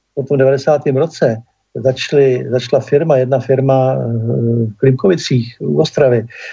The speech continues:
eh, začala dodávat, eh, obcím takzvané obecní vysílače televizní, kde šířili, eh, ze smyčky, z videa svůj program.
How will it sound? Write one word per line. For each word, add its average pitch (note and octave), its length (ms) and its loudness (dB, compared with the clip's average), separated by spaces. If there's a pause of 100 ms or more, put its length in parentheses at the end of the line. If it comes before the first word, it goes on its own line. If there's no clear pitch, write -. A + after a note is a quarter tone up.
(180)
eh, A#2+ 200 0
začala C3+ 320 0
dodávat, C#3 560 0 (120)
eh, C#3 160 2
obcím D3+ 840 -4
takzvané C3+ 420 2
obecní C#3 420 -2
vysílače C3 520 0
televizní, B2+ 480 0
kde B2+ 300 0
šířili, C#3+ 560 0
eh, A#2 920 -2
ze B2 120 -2
smyčky, C#3 600 0
z A#2+ 80 -6
videa B2+ 400 2
svůj C#3+ 220 -6
program. B2+ 540 0